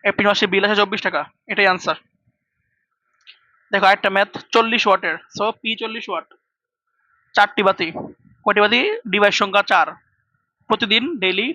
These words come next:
পাঁচ ঘন্টা টি পাঁচ জ্বালালে জানানো হলো প্রতি ইউনিট বিদ্যুৎ খরচ টু পয়েন্ট ফাইভ জিরো টাকা হলে মাসে, মানে মাস মানে তিরিশ দিন, তিরিশ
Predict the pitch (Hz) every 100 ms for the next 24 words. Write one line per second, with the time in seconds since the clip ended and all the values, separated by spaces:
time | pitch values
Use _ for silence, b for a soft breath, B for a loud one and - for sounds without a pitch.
0 | - 214 208 208 196 175 240 359 _ 214
1 | 214 202 202 196 185 165 _ _ _ _
2 | _ _ - 190 190 208 190 156 208 208
3 | 226 208 208 180 180 214 - 208 208 233
4 | - 226 196 208 196 190 180 196 202 208
5 | 269 - _ 196 233 339 _ _ _ _
6 | _ _ 196 214 208 175 190 196 202 196
7 | 214 226 214 262 349 226 220 180 170 180
8 | _ _ _ _ - 220